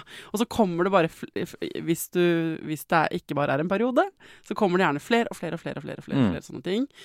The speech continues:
Speaker 1: Til slutt så må man gjøre det paradigmeskiftet,
Speaker 2: Mm.
Speaker 1: og det er jo det du beskriver, det der fallet da.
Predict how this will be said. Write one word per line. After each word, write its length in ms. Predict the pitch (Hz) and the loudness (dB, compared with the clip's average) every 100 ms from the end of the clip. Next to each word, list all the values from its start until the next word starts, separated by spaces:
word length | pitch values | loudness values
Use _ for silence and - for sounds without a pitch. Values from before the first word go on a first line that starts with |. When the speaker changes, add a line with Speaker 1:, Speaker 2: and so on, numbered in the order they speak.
| - | -12
Speaker 1:
Til 120 | - 208 | -4 0
slutt 200 | 233 233 | 0 2
så 80 | |
må 400 | 208 180 147 135 | 2 2 2 2
man 240 | 147 196 226 - | 4 4 4 2
gjøre 220 | 165 139 | 2 2
det 140 | 139 | -2
paradigmeskiftet, 800 | 151 147 156 - 131 131 190 226 | -2 -2 -2 -4 -10 0 4 4
Speaker 2:
Mm. 140 | 170 - | 6 4
Speaker 1:
og 140 | 175 | 4
det 140 | 175 175 175 | 4 6 6
er 100 | 180 180 | 6 6
jo 40 | |
det 120 | 160 | 4
du 60 | 156 | 0
beskriver, 360 | 165 - 156 151 | -4 -4 -2 2
det 140 | 147 | 0
der 60 | 156 | -2
fallet 440 | - 160 135 165 | 0 0 2 6
da. 120 | 196 | 8